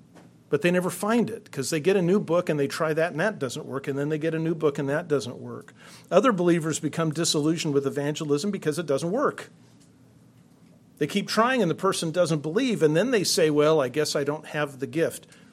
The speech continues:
There's no gift of evangelism. Ephesians four says there is a gift of an evangelist.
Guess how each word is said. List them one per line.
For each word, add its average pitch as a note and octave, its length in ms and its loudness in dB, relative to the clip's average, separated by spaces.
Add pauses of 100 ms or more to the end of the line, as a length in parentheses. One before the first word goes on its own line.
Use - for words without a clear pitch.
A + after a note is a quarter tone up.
(120)
There's E3 160 -2
no G#3 120 6
gift E3+ 280 0
of C#3 120 0
evangelism. B2+ 880 -6 (1080)
Ephesians E3+ 440 -2
four F3 240 -2
says D3+ 280 -2
there D3+ 140 -2
is C3+ 120 0
a C3+ 40 0
gift D3+ 360 -6
of - 160 -6
an C#3 100 -4
evangelist. B2+ 960 -6